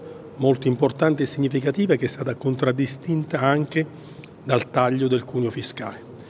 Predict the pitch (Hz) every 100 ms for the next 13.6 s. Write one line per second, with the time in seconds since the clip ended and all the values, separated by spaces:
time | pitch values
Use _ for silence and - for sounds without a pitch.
0 | - - - - 147 151 160 147 190 143
1 | - 135 120 113 - - - 143 135 131
2 | 139 180 202 214 208 - - - - 139
3 | 127 131 - - 180 180 160 123 117 135
4 | 139 - - - 135 127 - 180 190 214
5 | - - - - - - - - 147 160
6 | 160 - 127 - - - 165 185 170 196
7 | 214 - - - - - - 135 143 214
8 | 214 - 131 127 123 143 208 254 147 120
9 | 113 - - - - - - - - 139
10 | 131 131 135 139 135 147 165 262 226 -
11 | 120 - 131 127 123 147 143 175 185 180
12 | 220 - - - - 170 170 190 160 139
13 | 131 123 131 160 -